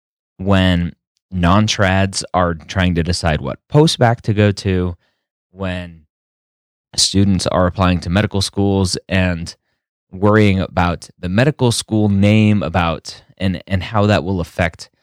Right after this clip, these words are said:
your residency. So this is a never-ending cycle of, "Is it good enough?" And let me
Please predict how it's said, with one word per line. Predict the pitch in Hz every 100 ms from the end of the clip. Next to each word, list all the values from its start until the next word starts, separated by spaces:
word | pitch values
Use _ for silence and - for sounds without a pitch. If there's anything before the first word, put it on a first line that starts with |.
| _ _ _
your | 92 92 80 71
residency. | 65 127 165 156 139 127 - 131 123 123 - _
So | - - 143
this | 147 185
is | 180 143
a |
never-ending | 113 110 113 117 113 - 104 104 98 95 90 82
cycle | - - 101 - 82 78
of, | 87 90 82 - _ _ -
"Is | 113 104 110
it | - - 107 -
good | 101
enough?" | 92 85 69 - - _ _ _ _ -
And | 101 104
let | 135 110
me | 175 180